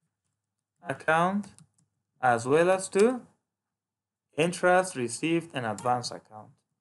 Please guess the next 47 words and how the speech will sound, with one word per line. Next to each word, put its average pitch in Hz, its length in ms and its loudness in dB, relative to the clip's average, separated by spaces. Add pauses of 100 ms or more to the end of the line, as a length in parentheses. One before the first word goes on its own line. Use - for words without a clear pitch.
(320)
Interest 135 360 -2
received 135 340 -8
in 120 60 -8
advance. 104 400 -14 (500)
How 180 140 8
much 180 160 -2
is 151 140 2
the 147 100 2
interest? 202 500 2
Interest 156 420 -2
was 123 280 0
ten 165 220 -2
thousand, 180 500 0 (480)
but 117 160 2
how 160 160 4
much 143 180 -2
is 120 80 -4
in 117 100 -4
advance? 170 500 -2
Fifteen 135 400 -6
thousand 143 400 -6
is 147 200 -12 (220)
in 143 140 -8
advance. - 580 -20 (460)
So - 140 0
there 175 180 6
is 180 120 4
no 214 160 4
more 214 160 6
transaction. 214 680 2
Now 180 180 6
we 185 140 2
can 185 180 -2
close 147 440 2
the 156 340 2
account 131 420 -4
of 139 280 -4
cash, 104 400 -8 (200)
right? 175 200 2 (720)
So - 140 2
let 196 140 6
us 214 120 2
close 170 260 4
the 143 80 4
account 151 300 0
of 170 120 -2
cash, 220 460 -4